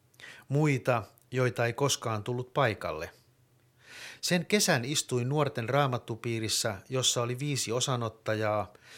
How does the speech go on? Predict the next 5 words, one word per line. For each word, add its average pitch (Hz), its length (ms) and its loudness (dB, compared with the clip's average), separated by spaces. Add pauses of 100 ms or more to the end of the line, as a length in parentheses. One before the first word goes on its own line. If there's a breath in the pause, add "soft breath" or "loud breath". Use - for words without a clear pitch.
(240 loud breath)
isä, 131 440 2 (180)
poika, 120 580 2 (260 loud breath)
pyhä 127 320 4
henki, 117 640 -2 (220 soft breath)
minä 120 380 0